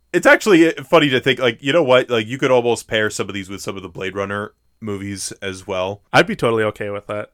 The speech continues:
Speaker 2: I mean, we already did this episode, but, you know, maybe if we decide to revisit anything,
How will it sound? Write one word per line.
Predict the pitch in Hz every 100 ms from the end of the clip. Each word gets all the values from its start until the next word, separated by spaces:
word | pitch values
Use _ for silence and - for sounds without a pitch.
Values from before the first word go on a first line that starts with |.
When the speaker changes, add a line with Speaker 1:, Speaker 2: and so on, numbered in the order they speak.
| -
Speaker 2:
I | 151
mean, | 180
we | 196 208
already | 214 185
did | 180 156
this | 165 151
episode, | 131 151 - 117 113 -
but, | 156 139 117 - - - _ _ _ _ -
you | 135
know, | 120
maybe | 131 147 143
if | 131 135
we | 123
decide | 107 - 117
to | 113
revisit | 110 107 110 107 104
anything, | 98 101 101 95